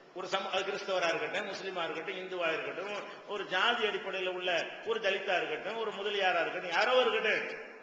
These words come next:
அவர்களை அரசாங்கம் நசுக்குது. நசுக்குனா என்ன செய்வாங்க? ஒரு அளவு கட்டுப்பட்டு இருப்பாங்க. ஒரு எல்லைக்கு மேல நசுக்குதுன்னு வைங்க,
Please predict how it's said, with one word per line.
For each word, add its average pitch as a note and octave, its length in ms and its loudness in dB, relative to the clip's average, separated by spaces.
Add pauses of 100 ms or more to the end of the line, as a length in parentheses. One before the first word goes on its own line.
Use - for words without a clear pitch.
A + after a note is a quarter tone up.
(200)
அவர்களை F#3 840 0
அரசாங்கம் G3+ 680 0
நசுக்குது. F#3+ 520 -2 (960)
நசுக்குனா A#3 340 0
என்ன A#3 200 2
செய்வாங்க? G#3 720 2
ஒரு F#3+ 140 0
அளவு F3 260 2
கட்டுப்பட்டு E3 380 -4
இருப்பாங்க. C3 380 -8 (460)
ஒரு A3+ 220 -4
எல்லைக்கு A#3+ 460 2
மேல A3+ 300 -2
நசுக்குதுன்னு G#3 420 -2
வைங்க, F#3+ 520 0